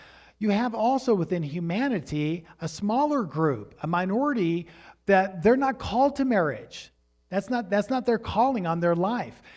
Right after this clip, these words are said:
And, and, and in fact, being single is a calling, right? And so for those that are called to a life of being single, even if that's just temporary, sometimes that's a temporary thing, right?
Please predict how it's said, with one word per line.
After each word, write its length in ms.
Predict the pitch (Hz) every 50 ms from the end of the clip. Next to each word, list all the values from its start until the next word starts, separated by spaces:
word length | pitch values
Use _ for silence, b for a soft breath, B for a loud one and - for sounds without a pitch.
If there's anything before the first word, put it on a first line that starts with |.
| B B B
And, 240 | 180 185 190 196 196
and, 320 | 196 180 175 180 190 -
and 200 | 190 185 175 175 170
in 80 | 165 - - _
fact, 320 | - 254 269 254 170 127 -
being 240 | 214 226 208 175 -
single 560 | - - 285 311 320 269 226 180 185 208 226
is 240 | - 247 226 185 233
a 60 | 226
calling, 680 | - - - 277 330 339 311 160 143 135 123 117 123
right? 300 | 131 156 190 247 269 - B B B B B B B
And 100 | - 185
so 140 | - 233 208
for 180 | - - 175 175
those 380 | 151 185 240 294 311 285 196
that 100 | 220 185 185
are 60 | -
called 360 | - - 185 247 254 240 247
to 300 | - - 202 202 196 196 -
a 100 | 180 175
life 360 | 175 185 202 220 214 208 -
of 240 | 185 170 143 139 135
being 220 | 196 196 180 165
single, 520 | - - - 277 311 277 190 156 165 170 B B B B
even 240 | 269 302 285 302 269
if 80 | 180
that's 220 | 165 214 190 - -
just 180 | 208 - -
temporary, 520 | - 254 269 262 311 294 220 156 131 127 127
sometimes 460 | - - - 208 208 196 208 202 170 156
that's 180 | 180 170 -
a 40 | 160
temporary 400 | - 170 170 143 160 151 151 147
thing, 200 | - 233 262 214
right? 320 | 135 135 175 233 - -